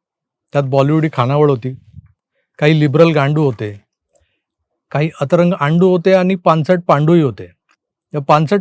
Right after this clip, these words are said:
पांडूंच्या गोतावळ्यातले पडवळ दंडू सध्या या पहलगाम हल्ल्यानंतरच्या भारताच्या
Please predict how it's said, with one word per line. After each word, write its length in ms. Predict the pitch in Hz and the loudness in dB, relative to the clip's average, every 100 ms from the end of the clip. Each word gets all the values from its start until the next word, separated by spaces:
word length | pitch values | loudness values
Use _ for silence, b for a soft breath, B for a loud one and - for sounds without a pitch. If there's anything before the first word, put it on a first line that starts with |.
| - | 0
पांडूंच्या 440 | 185 185 196 196 | 0 0 0 0
गोतावळ्यातले 600 | 165 160 180 180 175 175 | -2 0 4 4 4 -2
पडवळ 420 | 180 156 151 175 | -2 -2 2 2
दंडू 500 | 165 165 156 127 98 | 2 0 -2 -6 -8
सध्या 380 | 117 135 123 151 | -8 -6 -2 0
या 300 | 160 160 175 - - | 2 0 -2 -6 -4
पहलगाम 440 | 135 143 151 151 | 0 0 -2 -4
हल्ल्यानंतरच्या 840 | 131 131 143 135 131 139 131 147 165 _ b b b - | -4 -4 -4 -6 -6 -6 -4 -6 -6 _ b b b -10
भारताच्या 760 | 120 127 143 170 160 185 190 | -4 -2 0 -2 0 0 0